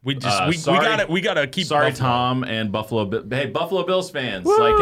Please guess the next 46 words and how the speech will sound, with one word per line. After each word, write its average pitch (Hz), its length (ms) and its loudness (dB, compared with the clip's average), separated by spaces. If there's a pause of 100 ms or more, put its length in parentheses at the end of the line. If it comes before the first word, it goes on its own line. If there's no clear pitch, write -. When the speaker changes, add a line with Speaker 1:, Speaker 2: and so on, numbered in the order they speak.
Speaker 2:
hey, 294 240 2
what 101 200 0
Speaker 3:
Yeah. - 60 4
Speaker 2:
a 196 460 2
run. 95 60 -2
Speaker 1:
Yeah. 107 360 -4
Speaker 2:
Um, 101 100 -4
it's 101 120 -6
been 131 180 -2
great. 123 320 -2
We'll 160 180 2
Speaker 3:
Weather, 117 360 2
not 127 200 -4
great. 127 360 -2
Speaker 2:
Yeah. 101 280 -2 (680)
Um, 87 380 0
Speaker 1:
There's 151 200 0
way 135 200 0
too 127 180 -6
many 117 160 -2
good 107 240 -4
movies 95 340 -8
based 90 300 -10
in 82 80 -14
Boston 85 420 -14
to - 140 -14
not 82 360 -18
pick - 180 -20
them. 95 120 -14
Speaker 2:
Well, 95 160 -4
the 80 180 -10
food 101 600 -4
Speaker 1:
The 104 60 -6
Speaker 2:
in - 80 -8
Speaker 1:
town. - 220 -6
Speaker 2:
Boston 73 420 -16 (440)
is 85 240 -12
amazing. 73 920 -14
Speaker 1:
Yeah. 110 100 -8
Speaker 2:
And 110 80 -6
also, 104 420 -4
it's 95 200 -10
a 104 60 -2
very 110 440 -2
walkable 82 680 -6
city. 82 400 -12